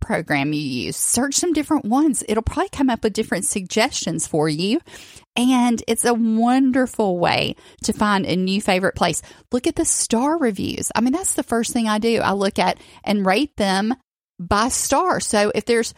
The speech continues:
five Chinese restaurants and one has four stars and the other one has four and a half stars, I'm gonna look at the four and a half star one first and see what people like there and are there vegan options.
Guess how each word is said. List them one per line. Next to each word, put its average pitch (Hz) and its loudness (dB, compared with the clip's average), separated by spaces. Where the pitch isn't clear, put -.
five 247 0
Chinese 254 0
restaurants 233 0
and 196 -2
one 214 0
has 208 -2
four 277 2
stars 175 2
and 208 0
the 196 4
other 208 0
one 202 0
has 208 -2
four 214 -2
and 196 0
a 185 -2
half 254 0
stars, 196 0
I'm 247 0
gonna 320 0
look 349 -2
at - -18
the 285 -6
four 311 -2
and 311 2
a 269 -2
half 285 0
star 262 0
one 254 0
first 262 -2
and 185 -2
see 233 0
what - 0
people 233 0
like 294 0
there 170 -4
and 165 0
are 165 2
there 180 0
vegan 214 0
options. - -4